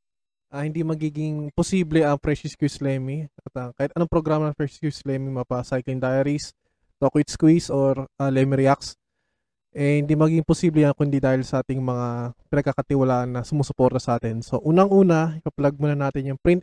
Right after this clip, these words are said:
and Grind Manila, which is kung may mga hili kayo sa damit, ah, kahit ano man, from K-pop, ah, sports apparel, o kahit ano man, if gusto yung design, ah, nagpapagawa sila ng bulk order or, ah,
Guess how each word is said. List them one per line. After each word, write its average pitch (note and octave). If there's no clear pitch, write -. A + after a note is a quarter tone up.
and D#3+
Grind D3
Manila, C3
which G3
is G3
kung F#3+
may F3+
mga D#3+
hili D#3+
kayo D3+
sa C#3
damit, D#3
ah, C3+
kahit D#3+
ano D#3+
man, C#3+
from B2+
K-pop, D#3
ah, C3
sports -
apparel, D3
o C3
kahit E3
ano G3
man, G3+
if E3
gusto D#3+
yung F3
design, F3+
ah, D#3
nagpapagawa D3+
sila D3+
ng C#3
bulk C3
order D#3
or, C3
ah, B2+